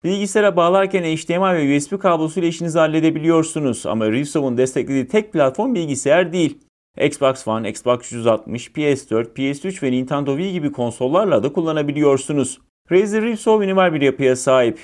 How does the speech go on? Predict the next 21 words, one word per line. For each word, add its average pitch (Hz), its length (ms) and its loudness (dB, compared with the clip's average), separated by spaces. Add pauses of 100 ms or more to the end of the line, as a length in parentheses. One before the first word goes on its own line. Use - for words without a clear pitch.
(140)
On 127 140 -2
üç 143 100 -4
santim 135 380 -4
uzunluğunda, 107 600 -2
sekiz 127 320 -8
nokta 131 300 -4
altı 120 200 -2
santim 131 400 -4
eninde 92 380 -4
ve 160 120 -2
bir 175 120 -4
nokta 170 240 -4
yedi 170 120 -2
santim 139 380 -6
kalınlığındaki 147 580 -2
cihaz 117 340 0
yüz 143 140 -10
seksen 165 280 -4
üç 185 120 -8
gram 156 240 -4
ağırlığında. 139 680 0